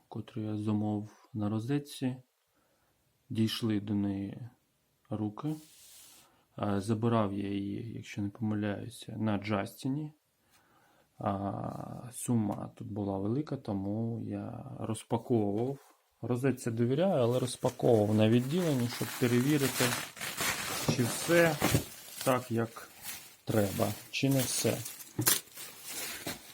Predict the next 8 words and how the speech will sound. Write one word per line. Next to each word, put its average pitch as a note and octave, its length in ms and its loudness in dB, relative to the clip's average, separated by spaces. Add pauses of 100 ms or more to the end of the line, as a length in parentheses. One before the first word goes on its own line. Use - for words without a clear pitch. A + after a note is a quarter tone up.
(3500)
Ось A#2+ 280 -2
у - 20 -2
нас G#2 240 -4
товар. A#2 500 0 (1160)
Це G#2+ 200 2
у G2+ 120 4
нас G2 500 -4 (300)
шурупокрут, A2 1000 -2